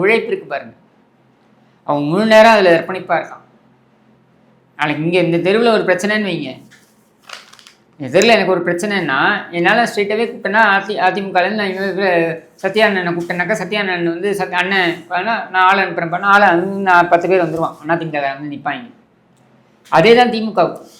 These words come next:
சரியா? அந்த மாதிரியான கட்டமைப்புகளை ஏற்படுத்தி வைத்திருக்கின்றதுனால, அவர்கள் மக்களுடனேயே புழங்கி கொண்டிருக்கிறார்கள். நீங்க நினைக்கிற மாதிரி தேர்தல் சமயத்தை காசை வாங்கி மக்கள் ஓட்டு போட்டுறாங்கன்னு நிறைய பேர் ரொம்ப அனாயசமா சொல்றாங்க.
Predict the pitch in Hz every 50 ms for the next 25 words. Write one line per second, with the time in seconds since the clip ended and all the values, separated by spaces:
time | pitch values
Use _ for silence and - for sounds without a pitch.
0 | _ _ _ _ _ _ _ _ _ _ - - - - - 170 175 165 170 165
1 | - - - 190 214 226 247 226 220 220 214 220 240 254 247 240 233 226 233 233
2 | 233 202 190 190 226 233 240 240 233 240 233 226 220 214 202 180 190 196 175 208
3 | 208 196 202 190 180 175 170 170 165 165 170 165 156 156 143 147 139 139 156 180
4 | 196 196 185 175 175 185 180 170 165 160 165 160 - 240 240 240 240 240 240 233
5 | 240 233 233 226 233 247 254 254 240 226 226 240 240 240 240 240 233 214 208 196
6 | 190 175 170 156 135 - 131 123 - - 165 175 190 185 190 208 220 233 226 214
7 | 214 220 - - 214 226 226 220 220 - 196 190 196 196 202 190 190 190 190 202
8 | 196 190 190 190 180 175 180 190 180 175 180 180 175 170 170 170 160 156 156 160
9 | 160 165 165 170 170 160 156 160 165 170 175 175 170 165 170 165 156 156 170 175
10 | 170 170 170 170 170 165 165 - 143 139 147 127